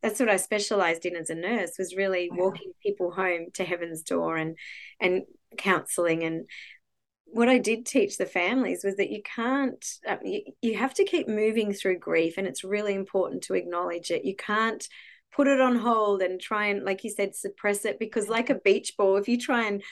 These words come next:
Speaker 1: push that ball under the water and with all your might and all your strength, eventually it's gonna explode <laughs>
Speaker 2: Yeah, no, it
Speaker 1: bigger than
Speaker 2: does, yeah.
Speaker 1: ever. And so for women who are walking through a season of grief and loss,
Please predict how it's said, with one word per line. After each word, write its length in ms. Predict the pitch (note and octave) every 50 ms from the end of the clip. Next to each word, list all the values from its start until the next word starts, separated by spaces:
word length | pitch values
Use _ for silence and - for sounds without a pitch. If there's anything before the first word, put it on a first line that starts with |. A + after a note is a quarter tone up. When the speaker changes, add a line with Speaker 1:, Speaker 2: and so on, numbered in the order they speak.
| - - - _ _ _ -
Speaker 1:
push 220 | - D#4+ D#4 - -
that 280 | - C4 A#3 - G#3 G3
ball 280 | A#3 A#3 A#3 A3+ A3
under 300 | A3 G3+ G#3 A3+ A3 A3+ G#3
the 120 | G#3 G#3
water 360 | G3+ F#3+ G3 G3+ G#3 G#3+ G#3
and 340 | G#3+ G#3 - F#3+ F#3+ F#3+ -
with 160 | G3 G#3 G#3 - -
all 200 | A3 A#3 B3 B3
your 180 | B3+ B3 A#3+
might 320 | A3+ G#3+ G#3 G3+ G3 F#3 -
and 100 | G#3 G3+
all 100 | - A3
your 120 | A3 A3
strength, 340 | G#3+ - - A3+ G#3+ G3+ - -
eventually 600 | G#3+ F#3+ - - - A#3 B3 B3 B3 - A#3 G#3+
it's 100 | - -
gonna 200 | - G#3+ G#3 - -
explode 960 | - G#3 B3+ A#3+ - _ _ - G#3 G#3 G3 G#3 A3 A3+ A#3 A3 G#3+ A3+ - - -
<laughs> 80 | - E3+
Speaker 2:
Yeah, 220 | D#3+ - F#4+ - - - - _ _ _
no, 180 | - F3 E3+ D#3
it 160 | D3 D#4 C4
Speaker 1:
bigger 140 | - - -
than 120 | B3 A#3 A#3
Speaker 2:
does, 80 | G#3+ G#3
yeah. 60 | F#3+
Speaker 1:
ever. 300 | F#3 F3+ D#3+ D#3 D#3 E3 _ _ _ -
And 220 | A3+ A#3 A#3+ A#3+ A#3+
so 420 | - - A#3+ A#3 A#3 A#3 A#3+ A#3 A#3+ - - _ _ _ _ _ _ _
for 120 | - B3+
women 320 | B3 B3+ C#4+ D4+ D#4+ D#4+ D#4 B3+
who 140 | B3+ A#3+ G#3
are 280 | - F3+ G3 G#3+ A#3+
walking 420 | C4 A#3 G#3 G3+ G3+ - A3+ G3+ G3+
through 160 | - G3+ G3
a 60 | F#3
season 400 | F#3 - G3+ F#3+ G3 F#3+ F#3+ F3+
of 120 | E3+ - _
grief 320 | - F#3 F3+ F3+ F#3 -
and 160 | F3+ E3+ E3+
loss, 480 | E3+ F#3 G3+ G3+ G3 - - - -